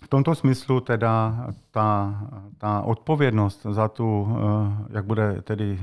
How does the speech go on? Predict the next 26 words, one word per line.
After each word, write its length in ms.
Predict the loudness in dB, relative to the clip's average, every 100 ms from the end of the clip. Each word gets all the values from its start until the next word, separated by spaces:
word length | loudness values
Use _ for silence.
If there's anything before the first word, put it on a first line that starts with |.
| -6
ta 120 | -8
stabilita 500 | -4 -2 0 0 -2
těch 220 | -2 -10
veřejných 300 | -2 0 2
financí 360 | 2 0 0 -4
vypadat, 480 | -4 -2 -2 -2
ta 120 | -4 -2
byla 180 | 0
vnímána 680 | 0 -2 -2 0 2 2 -2 -6
tehdy 400 | -6 -4 -2 -4
a 80 | -6
myslím 280 | -10 -14 -20
si, 140 | -20
že 80 | -18
dneska 300 | -18 -14 -10
už 180 | -10 -12
zase 220 | -18 -20
začíná 420 | -20 -14 -8 -6
být 180 | -6 -8 -14
vnímána 500 | -16 -8 -4 -2 -4 -8 _ _ _
stejně. 420 | -6 0 0 -2 -8 -18 _ _ _
Teďko 440 | -10 -2 0 0 -2 -6
je 80 | -4
to 140 | 2
o 80 | 2
tom, 480 | 4 4 4 4 2